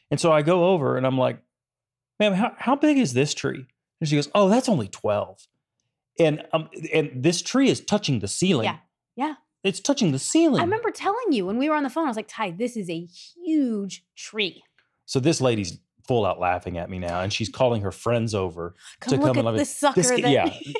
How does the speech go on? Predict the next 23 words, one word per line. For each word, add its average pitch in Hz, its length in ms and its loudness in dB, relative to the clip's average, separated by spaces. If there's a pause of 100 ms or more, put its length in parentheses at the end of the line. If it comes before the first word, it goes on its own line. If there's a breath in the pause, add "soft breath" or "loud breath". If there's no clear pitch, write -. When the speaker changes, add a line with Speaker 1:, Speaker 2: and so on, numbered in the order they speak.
(300)
Speaker 2:
<laughs> - 460 -10
his 262 200 0
wife 311 340 0
made 311 260 2
him 254 160 0
get 339 240 2
him. 262 200 -2 (100)
<laughs> - 100 -6
Speaker 1:
And 143 280 2 (200)
they 139 280 4
have 139 260 4
to 117 80 -6
go 113 200 2
get, 107 380 0
like, 101 200 0
the 110 160 -6
only 113 320 0
guy 95 520 0
that 98 140 -4 (140)
works 104 400 -2
at 117 160 -2
the 123 60 0
place 131 480 0